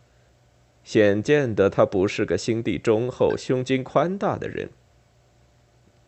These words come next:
原来，丽贝加心地并不忠厚，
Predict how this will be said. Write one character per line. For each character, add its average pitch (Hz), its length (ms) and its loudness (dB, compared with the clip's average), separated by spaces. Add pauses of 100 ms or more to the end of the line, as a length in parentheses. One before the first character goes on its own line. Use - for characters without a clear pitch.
原 196 220 2
来， 185 340 2 (340)
丽 233 200 0
贝 175 160 0
加 170 220 2
心 202 300 -4
地 160 160 0
并 214 280 -6
不 76 120 -2
忠 151 320 0
厚， - 320 -2